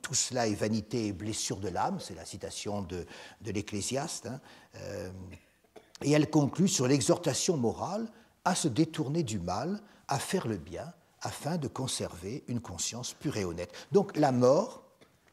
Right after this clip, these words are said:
apparaît alors moins comme l'ennemi du genre humain que comme le prédicateur,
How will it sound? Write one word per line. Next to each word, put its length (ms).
apparaît 380
alors 200
moins 300
comme 240
l'ennemi 420
du 160
genre 300
humain 400
que 80
comme 500
le 160
prédicateur, 920